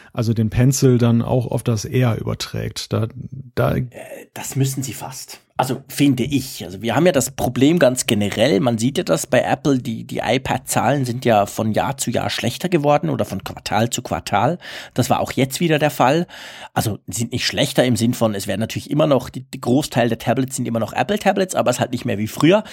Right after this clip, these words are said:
Speaker 2: wo wir irgendwie achtzig, neunzig Prozent Marktanteil hatten und die, die Verkäufe sind rückläufig.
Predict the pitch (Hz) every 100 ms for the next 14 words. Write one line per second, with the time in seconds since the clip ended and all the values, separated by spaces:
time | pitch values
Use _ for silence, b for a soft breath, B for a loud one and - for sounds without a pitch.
0 | B B - 135 131 131 127 - 120 -
1 | - 147 147 - 135 - - 127 107 151
2 | - 143 110 104 127 147 113 131 123 120
3 | 110 - 147 - 120 113 110 143 107 95
4 | - 156 -